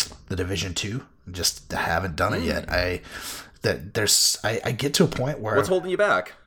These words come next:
Speaker 1: Uh, I've heard mixed reviews. Like, I've heard so many great things. I'm like, "I gotta do it." And then right when I'm getting ready to do it, someone's like, "Oh, I had this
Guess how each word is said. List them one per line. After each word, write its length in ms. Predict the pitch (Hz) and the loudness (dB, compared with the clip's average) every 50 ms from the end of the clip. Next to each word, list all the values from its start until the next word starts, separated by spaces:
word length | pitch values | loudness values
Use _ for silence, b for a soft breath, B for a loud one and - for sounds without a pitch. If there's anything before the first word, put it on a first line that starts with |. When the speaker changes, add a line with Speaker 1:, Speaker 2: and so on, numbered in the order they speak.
| _ - - - | _ -14 -4 2
Speaker 1:
Uh, 240 | - 156 151 147 - - | 4 4 4 4 2 4
I've 160 | - 160 156 | 4 4 4
heard 260 | - - 180 185 170 165 | 4 4 4 6 6 6
mixed 380 | 143 131 143 185 208 - - | 6 6 4 2 4 4 4
reviews. 500 | - 220 175 147 185 294 302 - 92 101 | 6 4 4 4 4 4 4 4 2 0
Like, 160 | 123 123 - | -2 0 2
I've 120 | 143 151 - | 2 4 6
heard 180 | 214 208 160 | 6 6 6
so 220 | - - - 170 190 | 6 4 4 4 2
many 160 | 196 175 127 | 2 0 0
great 360 | 113 - 87 104 139 156 156 | -2 -4 -4 -2 -2 -2 -2
things. 300 | - - 143 160 165 151 | -4 -2 2 4 4 6
I'm 80 | 151 147 | 4 4
like, 160 | 107 95 - | 2 2 -4
"I 60 | - | -4
gotta 240 | 107 - 120 113 120 | -4 -4 -2 -2 -2
do 160 | 110 120 113 | -2 -4 -4
it." 100 | 90 - | -6 -6
And 140 | - 123 123 | -6 -4 -4
then 120 | 117 104 | -4 -2
right 180 | 110 131 151 156 | 0 2 2 4
when 100 | 156 151 | 4 4
I'm 60 | 147 135 | 2 4
getting 200 | 127 151 143 139 | 2 2 2 4
ready 140 | 135 135 | 4 2
to 60 | 123 117 | 2 2
do 100 | 131 117 | 0 0
it, 80 | - | 0
someone's 160 | - 131 120 | 0 0 0
like, 160 | 120 117 - - - | -2 -4 -2 2 4
"Oh, 240 | 131 143 143 135 123 | 6 6 6 6 6
I 80 | 117 | 4
had 100 | 131 123 | 2 2
this 180 | 113 101 - | 0 0 -2